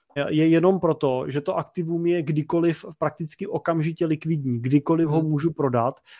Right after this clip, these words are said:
Speaker 1: a kdykoliv vím, za přibližně jakou cenu ho budu prodávat. Jo, když to u té nemovitosti, když se dneska rozhodneš, že prodáš svoji nemovitost,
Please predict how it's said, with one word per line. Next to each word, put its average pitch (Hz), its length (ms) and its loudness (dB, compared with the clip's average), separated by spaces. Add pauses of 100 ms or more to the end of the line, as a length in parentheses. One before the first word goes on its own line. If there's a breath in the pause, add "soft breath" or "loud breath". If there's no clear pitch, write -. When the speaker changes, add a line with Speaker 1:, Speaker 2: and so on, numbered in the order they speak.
(100)
Speaker 1:
a 135 80 -4
kdykoliv 156 560 2
vím, 135 420 2 (240 soft breath)
za 147 180 4
přibližně 175 600 2
jakou 170 260 2
cenu 170 260 0
ho 170 100 4
budu 175 200 -2
prodávat. 185 520 -2 (460 soft breath)
Jo, 156 160 2
když 170 220 -2
to 196 120 0
u 190 100 -4
té - 100 -8
nemovitosti, 156 800 0
když 156 160 -4
se 170 100 -2
dneska 165 280 -2
rozhodneš, 165 460 -2
že 185 100 0
prodáš 160 420 0
svoji 170 220 -2
nemovitost, 139 760 -2